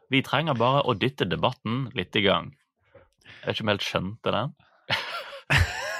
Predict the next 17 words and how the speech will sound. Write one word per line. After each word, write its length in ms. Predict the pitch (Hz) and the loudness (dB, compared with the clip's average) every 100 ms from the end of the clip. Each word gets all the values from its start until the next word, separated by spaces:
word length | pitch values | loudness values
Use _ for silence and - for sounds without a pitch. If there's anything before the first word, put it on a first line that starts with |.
| - - - - | -6 -6 -6 -4
Jeg 200 | 90 98 | 0 2
framstår 380 | - 104 95 117 | 4 4 4 4
vi 120 | 98 | 6
litt 200 | 92 98 | 6 4
cocky. 380 | - 92 - 92 - - | 2 2 2 -2 -4 -4
Den 180 | - 104 | 2 4
var 140 | 95 | 4
ikke, 200 | 92 110 107 104 101 107 104 101 87 _ _ _ _ _ _ _ | 4 4 4 6 6 6 4 2 -4 _ _ _ _ _ _ _
jeg 80 | 104 | 0
kjente 240 | 107 92 104 | 2 4 4
meg 120 | 95 | 4
ikke 100 | 92 | 6
igjen 160 | 101 92 | 4 4
i 60 | |
det 120 | 87 87 | 4 4
hele 160 | 92 90 | 2 0
tatt. 240 | 85 - | -4 -8